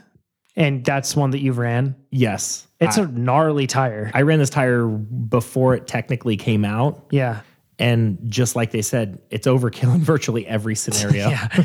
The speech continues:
Speaker 1: It's like a dirt bike tire.
Speaker 2: Uh, but it's a great tire. As a
Speaker 1: Yeah.
Speaker 2: front tire, it, it actually doesn't roll terrible. It's very similar to, um,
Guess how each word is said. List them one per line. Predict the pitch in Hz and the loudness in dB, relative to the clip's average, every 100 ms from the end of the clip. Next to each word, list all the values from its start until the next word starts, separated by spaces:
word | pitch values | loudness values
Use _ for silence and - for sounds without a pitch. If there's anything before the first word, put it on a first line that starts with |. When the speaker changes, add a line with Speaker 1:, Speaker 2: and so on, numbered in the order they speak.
| - | 2
Speaker 1:
It's | 240 160 | 0 2
like | 208 | 0
a | 185 | 0
dirt | 165 156 | 0 -2
bike | 135 127 | -2 -2
tire. | - 123 113 - | -2 -2 -4 -6
Speaker 2:
Uh, | 165 | -2
but | 147 147 | 2 2
it's | 143 | 2
a | 147 | 2
great | 131 120 | 2 0
tire. | 120 127 170 82 | -2 -2 0 0
As | 123 | -2
a | 120 | -2
Speaker 1:
Yeah. | 147 | -2
Speaker 2:
front | 127 135 135 | 0 -2 -2
tire, | 151 165 185 196 | -4 -2 -2 -4
it, | - 127 98 | -2 -2 -2
it | 113 110 117 - 127 117 | -6 -6 -10 -8 -8 -6
actually | 127 - 147 123 | -6 -4 -2 0
doesn't | 107 123 123 135 | 2 2 2 2
roll | 113 127 131 | 2 2 2
terrible. | - 110 131 160 175 - | -2 -2 2 2 0 0
It's | 110 | -4
very | 104 113 117 | -2 -2 -2
similar | 120 127 123 127 | -2 0 0 -2
to, | - 117 110 107 98 | 0 0 2 -2 -4
um, | 107 98 95 95 | -6 -6 -6 -8